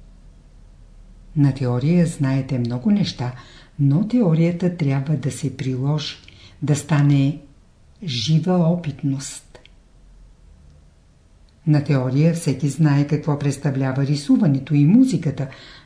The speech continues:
но ако ви накарат да нарисувате нещо или да изсвирите една песен,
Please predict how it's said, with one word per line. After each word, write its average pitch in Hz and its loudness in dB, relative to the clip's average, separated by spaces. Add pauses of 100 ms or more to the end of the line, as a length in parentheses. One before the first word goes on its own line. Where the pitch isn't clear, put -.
но 143 2
ако 262 2
ви 269 8
накарат 233 4
да 214 4
нарисувате 208 4
нещо 139 2
или 139 2
да 139 0
изсвирите 143 0
една 170 2
песен, 160 0